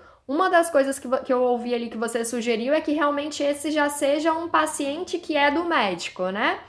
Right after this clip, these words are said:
Então, por exemplo, o senhor é pediatra e aí é, é pediatra do meu filho, um exemplo,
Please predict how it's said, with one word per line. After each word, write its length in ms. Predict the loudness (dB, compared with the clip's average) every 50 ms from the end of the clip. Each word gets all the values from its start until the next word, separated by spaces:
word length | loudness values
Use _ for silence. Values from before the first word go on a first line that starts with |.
| -20 -20 -20 -8
Então, 160 | 0 0 0 2
por 160 | 2 2 2
exemplo, 360 | 2 2 2 -2 -2 -2 -4
o 40 | -6
senhor 240 | -4 -4 -2 2 2
é 80 | 2
pediatra 800 | 2 2 -2 -2 0 2 4 6 8 8 8 6 4 2 0 0
e 100 | 2 2
aí 540 | 2 2 2 0 -2 -2 -4 -4 -4 -4 -2 2
é, 360 | 4 4 4 4 4 2 0
é 40 | -2
pediatra 440 | 0 0 -2 0 2 0 0 0 -2
do 120 | -4 -4
meu 180 | -4 -4 -4 -6
filho, 520 | -8 -8 -6 -2 0 0 2 0 0 0
um 100 | -2 -2
exemplo, 640 | -2 -2 -2 -2 -2 -2 -2 -2 -2 -2 -2 -2 -2